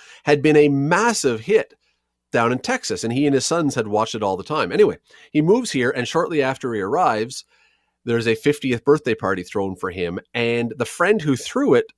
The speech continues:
lived, was a neighbor of Steve Smith, A K A Red Green, and asked if Steve would swing by for a couple of minutes that evening just to say hello, because, again, the guest of honor was a huge fan. Well,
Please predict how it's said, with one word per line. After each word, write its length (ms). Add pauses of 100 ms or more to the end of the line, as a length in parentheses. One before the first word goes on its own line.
(160)
lived, 500
was 140
a 60
neighbor 400
of 160 (100)
Steve 320
Smith, 380 (160)
A 100
K 380
A 40
Red 260
Green, 360 (540)
and 440
asked 420
if 360 (200)
Steve 420
would 180
swing 300
by 180
for 160
a 40
couple 220
of 60
minutes 300
that 180
evening 320
just 220
to 60
say 260
hello, 340
because, 380
again, 400 (100)
the 320
guest 260
of 80
honor 320
was 140
a 100
huge 300
fan. 280
Well, 180